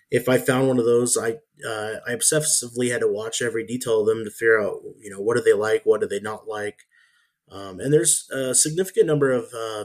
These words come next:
videos from my other game that just came out last year, Surviving Tonight. Um,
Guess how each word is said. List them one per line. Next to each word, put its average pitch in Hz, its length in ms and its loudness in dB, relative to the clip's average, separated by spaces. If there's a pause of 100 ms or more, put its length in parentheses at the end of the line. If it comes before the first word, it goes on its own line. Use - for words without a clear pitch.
(100)
videos 120 260 0
from 113 180 -8
my 104 80 -2
other 110 200 0
game 104 220 -2
that - 160 -6
just - 200 -2
came 113 140 -2
out 98 100 0
last 104 340 -2
year, 101 100 0
Surviving 104 500 0
Tonight. 104 360 -6 (720)
Um, 90 500 -10